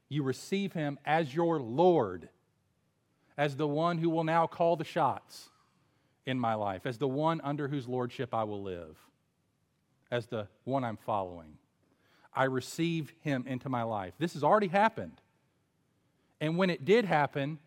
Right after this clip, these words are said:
our status before God was permanently changed and fixed into a new status.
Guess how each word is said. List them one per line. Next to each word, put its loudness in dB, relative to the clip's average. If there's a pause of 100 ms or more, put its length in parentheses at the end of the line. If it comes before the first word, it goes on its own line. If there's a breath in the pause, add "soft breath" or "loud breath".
(300 soft breath)
our 8
status 4
before -2
God 4
was -8
permanently -2
changed -8
and -12 (140)
fixed -10
into -6
a -4
new -6
status. -12